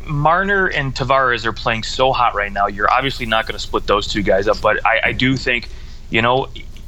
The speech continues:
I think at this point, maybe you do have to start thinking about decreasing his minutes a little bit. You know, maybe put him on that fourth line, give him ten minutes a night and say, "Hey, you know what?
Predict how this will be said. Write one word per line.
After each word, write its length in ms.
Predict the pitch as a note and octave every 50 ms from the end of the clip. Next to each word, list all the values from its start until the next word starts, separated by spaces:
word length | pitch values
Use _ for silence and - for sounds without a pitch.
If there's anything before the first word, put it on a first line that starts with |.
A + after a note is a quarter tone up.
| - - - - - -
I 100 | A#2 A2+ -
think 180 | C#3 C#3 B2+
at 100 | A#2+ A2+
this 140 | A#2+ B2 -
point, 260 | - - B2+ A#2 G#2+
maybe 280 | A#2+ A#2 A#2+ B2 A#2 A#2
you 100 | A#2 A#2+
do 160 | A#2 C3 C#3+
have 240 | D3+ C3+ B2+ A#2+ -
to 60 | A#2
start 280 | - - B2 A#2 A#2 -
thinking 220 | B2+ B2 B2 B2
about 300 | A2 A#2+ A#2 A2 - -
decreasing 520 | - B2 B2 - - C3 B2+ - - C3 B2
his 140 | A#2+ A2
minutes 280 | A2+ B2 D#3+ G3 - -
a 40 | G#2+
little 220 | G2+ F#2 E2+ F2+
bit. 260 | - - F#2+ F2 A2+
You 120 | A#2+ A#2+ A2+
know, 120 | A#2+ B2
maybe 640 | B2 A#2+ A#2+ A#2+ B2 B2 B2 B2 B2 A#2+ A#2+ A#2+ A#2 - - -
put 180 | - C#3 C#3
him 80 | D3+ D3+
on 140 | C#3+ C3 C3
that 160 | B2 - -
fourth 320 | - C3+ C3 C3 B2 -
line, 220 | B2+ A#2+ A#2 A2+ A2
give 160 | A#2 A#2+ B2
him 140 | C3 B2 A2+
ten 200 | - - C#3+ B2+
minutes 260 | B2+ B2 A#2+ A#2 - B2
a 40 | A#2
night 160 | A#2+ B2 A2+
and 120 | - A2+
say, 180 | - - A2+ G2
"Hey, 200 | A2 A2+ A#2 A2+
you 140 | G#2+ G2+ G#2
know 80 | A2 A2+
what? 140 | A#2+ -